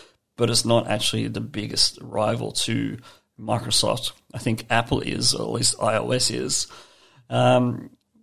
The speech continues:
but yeah, they're having some speed issues and claiming that, um, Windows ten X would be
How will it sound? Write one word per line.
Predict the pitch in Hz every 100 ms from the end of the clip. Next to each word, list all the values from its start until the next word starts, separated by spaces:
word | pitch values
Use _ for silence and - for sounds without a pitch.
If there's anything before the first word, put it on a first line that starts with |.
| _
but | 147
yeah, | 139 156 139 120 - _ _
they're | 135 135
having | 123 147 147 139
some | - 117
speed | - - 127 120
issues | 117 113 110 101
and | 104
claiming | 120 123 120 120
that, | 117 117 117 - - _ _
um, | 113 107 110 110 110
Windows | - 123 120 117 -
ten | - 107
X | 110 110 -
would | 113 117
be | 104 110 110